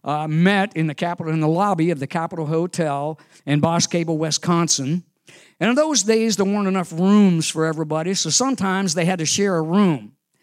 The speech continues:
Well, these two gentlemen ended up sharing a room together and found out that they, be-, between them, they only had one Bible, and they did find out they had a commonality. They both loved the Lord.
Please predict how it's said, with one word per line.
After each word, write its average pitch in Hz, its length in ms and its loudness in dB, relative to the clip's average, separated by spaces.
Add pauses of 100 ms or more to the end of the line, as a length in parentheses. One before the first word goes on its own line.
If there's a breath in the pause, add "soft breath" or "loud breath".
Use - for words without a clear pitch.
(440 soft breath)
Well, 185 240 -2
these 180 200 -2
two 190 200 -2
gentlemen 170 420 -2
ended 160 240 -4
up 170 160 -4
sharing 160 420 -4
a 175 60 -6
room 156 300 -2
together 147 480 -4
and 143 120 -8 (220 soft breath)
found 202 240 0
out 208 160 0
that 160 160 -10
they, 175 80 0
be-, 156 320 -6
between 160 500 -2
them, 185 160 -2
they 175 80 -4
only 175 160 -6
had 175 160 -8
one 175 220 -6
Bible, 165 420 -2
and 165 80 0
they 170 80 2
did 185 200 2
find 170 320 0
out 165 200 -2
they 160 140 0
had 160 160 0
a 156 40 -2
commonality. 151 840 0 (280 loud breath)
They 139 100 -4
both 147 300 2
loved 143 280 -2
the 139 80 -8
Lord. 143 540 -6